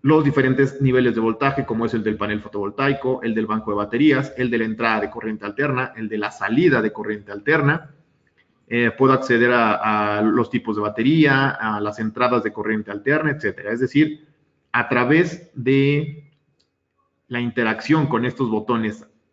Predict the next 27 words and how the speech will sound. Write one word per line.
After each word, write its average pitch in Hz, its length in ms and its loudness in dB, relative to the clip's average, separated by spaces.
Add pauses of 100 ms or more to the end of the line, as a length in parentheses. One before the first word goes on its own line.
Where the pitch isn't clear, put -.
(200)
y 160 440 -2
el 117 380 2 (160)
panel 113 380 -2
L 120 200 -2
C 110 180 -4
D 107 160 -2
frontal, 143 640 -4 (160)
yo 120 180 0
puedo 127 340 4
ingresar 113 760 -2
a 110 160 0
los 107 180 -2
diferentes 110 540 -4
menús 143 420 -2
y 117 120 -2
a 107 40 0
las 107 140 0
diferentes 110 420 -2
configuraciones 110 760 -4
para 104 180 -2
echar 107 180 -10
a 107 40 -6
andar 104 180 -8
el 98 80 -6
equipo. - 340 -14 (2250)
Asimismo, 160 880 2 (260)
eh, 117 500 0